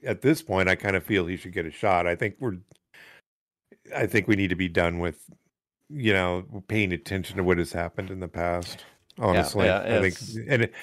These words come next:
Speaker 1: not that he even did anything wrong, but he's being aust-, you know,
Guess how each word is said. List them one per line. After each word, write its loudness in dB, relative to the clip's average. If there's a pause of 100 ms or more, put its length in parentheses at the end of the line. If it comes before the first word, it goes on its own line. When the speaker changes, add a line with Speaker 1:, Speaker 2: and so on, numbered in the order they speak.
Speaker 1:
not 8
that 8
he 10
even 8
did 8
anything 6
wrong, 6
but 0
he's 0
being 0
aust-, -2
you -4
know, -4